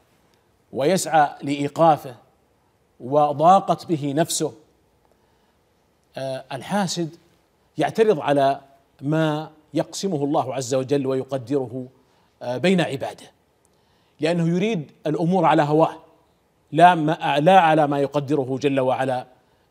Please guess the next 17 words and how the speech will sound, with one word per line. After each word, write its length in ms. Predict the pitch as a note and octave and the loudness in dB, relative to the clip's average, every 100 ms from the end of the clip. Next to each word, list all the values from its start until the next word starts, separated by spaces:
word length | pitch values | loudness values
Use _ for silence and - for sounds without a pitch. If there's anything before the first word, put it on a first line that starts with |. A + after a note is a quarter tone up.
| _ | _
وتمضي 1200 | A#2 C3+ C#3 C3 C#3 - - D#3 D3 B2+ D3+ C#3 | -4 2 4 2 -2 -8 -6 -2 -2 0 0 0
بذلك 580 | A#2 C#3 C#3 C3+ C3 - | -2 -2 0 -2 -4 -8
حكمته 540 | - G3 D#3+ C#3+ B2+ | -8 -6 -6 -6 -8
سبحانه 380 | A#2 A2 C#3+ A#2+ | -10 -8 -6 -6
وتعالى. 460 | A2+ A2 G2+ G2+ G2 _ _ _ _ _ _ _ _ _ _ _ _ _ _ _ _ _ _ _ _ _ _ | -8 -8 -12 -18 -20 _ _ _ _ _ _ _ _ _ _ _ _ _ _ _ _ _ _ _ _ _ _
الحاسد 640 | C3 - G3+ G3 F#3 E3 - _ _ _ _ _ - | -12 -2 0 0 -2 -8 -12 _ _ _ _ _ -12
لا 280 | C3 D#3+ G#3 | -4 0 2
يسلم 400 | A3 - F3 D#3 | 0 -2 -4 -2
غالبا 540 | D#3+ F3 D#3+ D#3 D#3 D#3 - | -2 0 0 0 -4 -6 -6
من 140 | D#3 | -4
البغي 460 | C#3+ B2+ F3+ D#3 C#3 | -4 0 -2 0 -4
على 140 | C3 | -6
المحسود، 440 | A2+ - - - - _ _ _ _ _ - | -10 -12 -14 -14 -20 _ _ _ _ _ -6
إما 220 | E3 D3+ | -2 -2
بقول 480 | C3+ C3+ F#3+ G3+ G3 - - | -2 0 0 0 -4 -12 4
أو 100 | G#3+ | 4
فعل، 260 | D#3 - | 4 -4